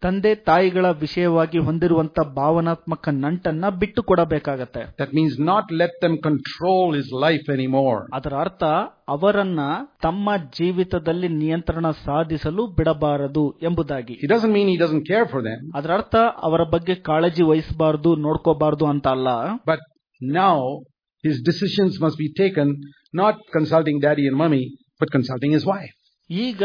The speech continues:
Speaker 1: ನಿರ್ಧಾರವನ್ನ ತಂದೆ ತಾಯಿಗಳ ಜೊತೆ ಚರ್ಚಿಸಿ ತೆಗೆದುಕೊಳ್ಳುವುದು ಅಲ್ಲ,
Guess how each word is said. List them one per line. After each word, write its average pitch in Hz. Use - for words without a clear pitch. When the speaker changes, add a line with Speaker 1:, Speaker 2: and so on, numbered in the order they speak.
Speaker 1:
ನಿರ್ಧಾರವನ್ನ 175
ತಂದೆ 165
ತಾಯಿಗಳ 160
ಜೊತೆ 151
ಚರ್ಚಿಸಿ 160
ತೆಗೆದುಕೊಳ್ಳುವುದು 160
ಅಲ್ಲ, 156